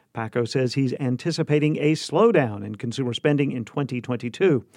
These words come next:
Arkansas, along with Montana and Utah, the only three states that didn't experience a decline in consumer spending in twenty twenty.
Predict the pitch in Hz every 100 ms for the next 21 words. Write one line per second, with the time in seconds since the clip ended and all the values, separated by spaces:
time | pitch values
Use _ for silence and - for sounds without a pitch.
0 | - - _ - - 156 135 131 196 _
1 | 135 131 131 127 - 117 117 151 151 151
2 | 143 131 165 170 165 165 - - _ 143
3 | 147 147 131 165 156 - 139 131 - 139
4 | 113 143 180 190 151 - - 147 139 135
5 | - 113 - 135 131 135 - 120 117 110
6 | 127 113 - 143 123 110 _ _ _ 120
7 | 107 117 104 104 - 156 104